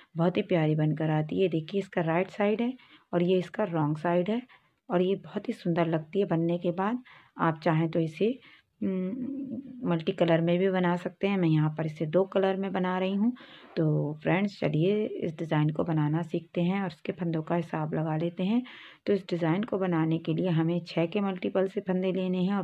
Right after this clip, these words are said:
पाँच फंदे इसमें एक्स्ट्रा रखने हैं। तो आप किसी भी प्रोजेक्ट में इस डिज़ाइन को बनाएं, छः के मल्टीपल से फंदे डालें और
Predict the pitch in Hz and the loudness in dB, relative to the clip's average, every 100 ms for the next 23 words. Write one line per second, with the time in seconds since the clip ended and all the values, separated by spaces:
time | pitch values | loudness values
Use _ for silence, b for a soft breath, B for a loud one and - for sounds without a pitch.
0 | - 175 220 247 - 180 180 165 175 - | -2 0 2 0 -2 0 0 -2 -4 -4
1 | - 156 - 190 190 196 190 190 196 214 | -6 -8 -4 -2 -2 -4 -2 0 2 0
2 | B B B - 160 156 151 170 208 202 | B B B 0 2 2 0 -6 -4 -6
3 | 196 190 185 190 - 196 185 - 185 180 | -2 -2 0 -4 -2 -4 -4 -4 0 0
4 | 180 190 185 180 180 214 B B B _ | 2 0 0 0 0 -2 B B B _
5 | - 160 156 175 170 - - 175 190 - | 0 0 2 0 0 -4 0 0 -2 0
6 | 170 170 170 165 160 190 - | 0 2 2 2 2 0 -4